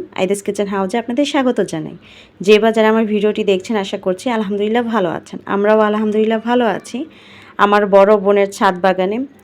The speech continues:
বিভিন্ন ধরনের শাক, সবজি, তারপর ফুল গাছ, অ্যালোভেরা গাছ, মানে অনেক গাছই সে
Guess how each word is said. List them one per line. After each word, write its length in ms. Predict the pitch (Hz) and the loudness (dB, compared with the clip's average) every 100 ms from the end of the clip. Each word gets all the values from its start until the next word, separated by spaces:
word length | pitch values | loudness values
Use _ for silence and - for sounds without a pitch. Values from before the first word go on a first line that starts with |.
| - | -4
বিভিন্ন 380 | 190 196 220 214 | 0 2 2 0
ধরনের 500 | 196 190 185 180 180 185 - | 0 0 2 2 2 0 0
শাক, 360 | 185 175 170 - _ - - - - - _ | 2 4 2 -4 _ -20 -20 -20 -20 -20 _
সবজি, 560 | - 214 185 165 185 180 185 | -2 0 0 0 2 2 2
তারপর 280 | 170 175 180 | 0 -2 -4
ফুল 340 | - 208 196 185 | -2 2 2 2
গাছ, 320 | 185 180 170 - - _ - - - - _ - | 2 0 0 -6 -18 _ -20 -20 -20 -20 _ 2
অ্যালোভেরা 500 | 202 202 190 185 180 | 4 4 4 2 4
গাছ, 260 | 180 180 - | 4 2 2
মানে 200 | 240 262 247 - | 0 2 2 6
অনেক 320 | 233 254 262 196 | 6 6 2 4
গাছই 440 | 214 220 - 247 403 - - - | 4 4 0 -4 -4 -6 -12 -4
সে 200 | 202 | 0